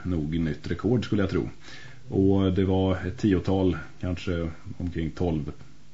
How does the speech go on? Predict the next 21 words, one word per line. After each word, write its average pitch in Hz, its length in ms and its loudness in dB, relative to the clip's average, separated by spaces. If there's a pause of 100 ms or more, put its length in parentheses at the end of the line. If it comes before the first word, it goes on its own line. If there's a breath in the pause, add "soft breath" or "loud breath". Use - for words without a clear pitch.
(100)
från 73 460 -2
Stockholmsdistriktet, 87 1200 -2 (440 loud breath)
vilket - 360 -2
också 80 540 -4
det 90 440 4
är 65 380 -4
ett - 380 -10 (160)
rekord 71 460 -2
så - 60 -2
vitt - 320 -6
jag - 120 0
vet. - 440 -4 (580 loud breath)
Eh, 82 260 2
vi, 82 520 4 (1400 loud breath)
eh, 82 300 0
samlade 90 560 6 (120)
under 87 680 4
måndagen, 87 920 4
måndag 90 260 2
kväll, 87 420 4
eh, 71 60 0